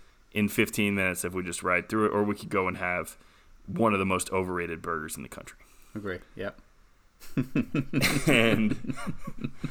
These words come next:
Speaker 1: so you and I look at each other and
Speaker 2: <laughs>
Speaker 1: kind of whisper to each other, and we're like, "Hey, I, do you, do we still need to stop, or do you think that we just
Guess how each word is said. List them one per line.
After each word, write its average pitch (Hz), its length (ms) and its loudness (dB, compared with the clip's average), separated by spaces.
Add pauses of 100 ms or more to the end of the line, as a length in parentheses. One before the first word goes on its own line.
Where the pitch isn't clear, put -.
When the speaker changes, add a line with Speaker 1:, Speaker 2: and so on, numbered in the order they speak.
(200)
Speaker 1:
so 123 300 6
you 117 300 6
and 156 100 6
I 135 460 10 (160)
look 110 260 6
at 104 60 6
each 104 200 0
other 90 480 -2 (340)
and 95 300 4
Speaker 2:
<laughs> - 80 10
Speaker 1:
kind 113 200 6
of 98 120 4
whisper 104 440 4
to 98 160 2
each 95 160 -4
other, 92 300 -2
and 98 160 -4
we're 95 120 -2
like, 95 180 -4
"Hey, 90 260 -2 (200)
I, - 120 -4 (540)
do - 100 -8
you, 101 340 -2 (600)
do 87 100 -6
we 95 80 -4
still 101 180 0
need 95 120 -2
to 90 60 -4
stop, - 440 -2
or - 260 -6 (720)
do - 60 -4
you - 80 0
think - 200 0
that 85 80 -8
we 87 100 -4
just - 240 -6